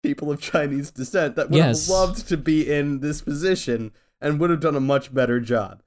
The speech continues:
Speaker 1: Um, if anything, I guess Kevin must have been wanting to prank him, but I don't know, man. I don't think that that was a very good pr-, I think that Kevin sucks. I'll be real with you. First,
Speaker 2: Ooh.
Speaker 1: he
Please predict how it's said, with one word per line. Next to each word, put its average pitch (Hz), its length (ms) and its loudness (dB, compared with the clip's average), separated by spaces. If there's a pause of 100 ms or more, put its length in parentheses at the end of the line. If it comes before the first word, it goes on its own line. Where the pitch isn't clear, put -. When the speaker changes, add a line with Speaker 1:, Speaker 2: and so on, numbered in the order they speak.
(300)
Speaker 1:
Um, 131 600 2 (920)
if 165 180 0
anything, 170 480 0
I 139 80 2
guess 139 440 -2 (100)
Kevin 151 560 -2 (360)
must 123 280 -2
have 123 120 -6
been 127 160 2
wanting 123 280 0
to 120 60 -4
prank 139 420 -2
him, 185 320 -6 (560)
but 123 480 0 (580)
I 123 180 -2
don't 147 180 2
know, 131 180 2
man. 117 280 0
I 120 220 0
don't 131 240 0
think 127 220 -2
that 120 120 -2
that 120 180 0
was 120 160 -4
a 120 60 -8
very 120 280 2
good 117 240 -6
pr-, 143 100 -4
I 120 140 0
think 135 240 -4
that 117 140 -4
Kevin 117 280 -4
sucks. - 560 -4 (240)
I'll 113 100 -6
be 123 140 0
real 135 220 2
with 139 180 0
you. 113 100 -6
First, 127 240 -4
Speaker 2:
Ooh. 120 200 0
Speaker 1:
he 123 200 -2